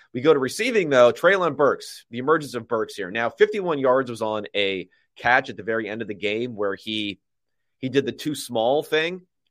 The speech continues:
to after the catch, which that's the type of taunt that I, it'll get a laugh out of me every single time. He did the too small to Jaire Alexander. He was matched one-on-one with him.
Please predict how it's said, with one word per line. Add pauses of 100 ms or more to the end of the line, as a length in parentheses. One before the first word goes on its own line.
(160)
to (240)
after
the
catch,
which (240)
that's
the
type
of
taunt
that (100)
I,
it'll
get
a
laugh
out
of
me
every
single
time. (420)
He
did
the
too
small
to
Jaire
Alexander.
He
was
matched
one-on-one
with
him.